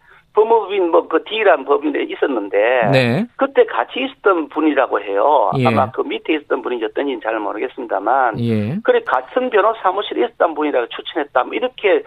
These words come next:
Speaker 1: 언론에 보도가 되어 있는데 그 외에는
Speaker 2: 네.
Speaker 1: 이분이 도대체 어떤 정도의 능력을 가지고 있는 분인지 그리고
Speaker 2: 네.
Speaker 1: 이게 뭐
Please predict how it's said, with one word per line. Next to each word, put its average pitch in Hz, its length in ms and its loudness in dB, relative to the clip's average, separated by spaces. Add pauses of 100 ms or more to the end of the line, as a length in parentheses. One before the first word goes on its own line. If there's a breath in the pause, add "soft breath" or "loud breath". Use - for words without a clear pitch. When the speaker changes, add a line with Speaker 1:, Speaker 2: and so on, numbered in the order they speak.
(200 loud breath)
Speaker 1:
언론에 185 300 0
보도가 131 380 2
되어 135 100 -2
있는데 117 340 -4
그 - 260 -2
외에는 175 560 2 (160)
Speaker 2:
네. 120 340 -2
Speaker 1:
이분이 139 280 0
도대체 240 520 0
어떤 170 440 0
정도의 254 340 0
능력을 190 340 2
가지고 165 300 0
있는 139 280 -4
분인지 117 640 -6
그리고 135 680 2
Speaker 2:
네. - 80 -20 (260 loud breath)
Speaker 1:
이게 466 140 4
뭐 415 240 4